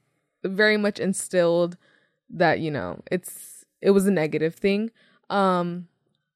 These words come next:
and so I feel like that stuck with me either, like, I feel like it was subconsciously. Um,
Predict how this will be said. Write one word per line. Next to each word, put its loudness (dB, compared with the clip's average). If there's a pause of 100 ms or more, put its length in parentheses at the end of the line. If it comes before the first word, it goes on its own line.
(360)
and 0
so 4
I 6
feel 0
like 0 (140)
that 0
stuck -2
with -2
me 0 (440)
either, 0
like, -4 (600)
I -6
feel 4
like 2
it 4
was 0
subconsciously. -2 (540)
Um, 0